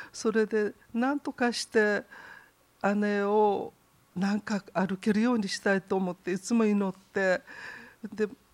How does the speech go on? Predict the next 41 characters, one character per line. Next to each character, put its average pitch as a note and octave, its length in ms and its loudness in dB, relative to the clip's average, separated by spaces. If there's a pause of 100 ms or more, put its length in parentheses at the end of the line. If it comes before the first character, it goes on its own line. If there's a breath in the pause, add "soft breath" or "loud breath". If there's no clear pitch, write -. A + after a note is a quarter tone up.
あ E3+ 120 -2
の、 E3+ 160 -4
自 E3+ 200 -6
分 F3+ 240 -4
な F#3+ 140 -2
り G3+ 160 -4
に G#3 220 -4
も - 240 -8 (260 loud breath)
足、 F#3 400 -2 (100)
足 E3+ 380 -2
ガ - 240 -4
ー - 60 -12
ガ D3 180 -2
ー - 60 -14
ガ C#3+ 180 -6
ー - 60 -16
ガ - 160 -2
ー - 40 -10
と F#3+ 80 -10
機 - 200 -8
械 F#3 300 0
で、 E3+ 280 -2 (300 loud breath)
あ F#3 180 0
の、 F3 220 -4
す A3 180 -8
る A3 140 -4
よ G#3+ 140 2
う G#3 40 2
に G3+ 140 -4
と F#3+ 120 -6
か、 F#3+ 160 0
そ G#3+ 200 0
う - 20 0
い A3+ 60 0
う - 20 -4
ふ A3+ 40 -4
う A3+ 60 -2
に F#3+ 80 -4
し - 60 -8
た G3+ 160 -2
ら、 G3 240 -2